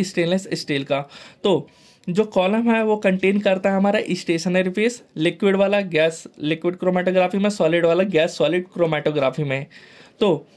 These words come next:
जब अग-, अगर आप मान लीजिए हम यहाँ पे कर रहे हैं गैस लिक्विड क्रोमेटोग्राफी, तो जो लिक्विड हम यूज़ करेंगे उसका बॉइलिंग पॉइंट एकदम हाई होना चाहिए,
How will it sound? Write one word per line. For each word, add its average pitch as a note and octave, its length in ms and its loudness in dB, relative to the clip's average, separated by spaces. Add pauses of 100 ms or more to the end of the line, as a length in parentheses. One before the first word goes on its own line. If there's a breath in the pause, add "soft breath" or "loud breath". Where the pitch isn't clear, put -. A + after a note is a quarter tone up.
(380 soft breath)
जब G3 220 0
अग-, F3+ 260 -4
अगर G3 440 0
आप F#3+ 200 -2
मान F#3+ 160 2
लीजिए G3 280 0
हम G3 200 0
यहाँ F#3 160 0
पे F#3 120 0
कर F#3 180 2
रहे G#3+ 100 0
हैं B3+ 100 -2
गैस F3+ 400 0 (180)
लिक्विड E3+ 380 0
क्रोमेटोग्राफी, D3+ 840 0 (320 loud breath)
तो F#3+ 240 2 (200 loud breath)
जो G#3+ 200 2
लिक्विड F#3+ 440 2
हम A3 180 0
यूज़ G#3+ 260 2
करेंगे G#3+ 400 2 (200)
उसका G3+ 300 2
बॉइलिंग F3+ 400 4
पॉइंट F#3+ 500 0
एकदम F3 380 0
हाई E3 260 -2
होना D#3+ 240 0
चाहिए, D3 340 -2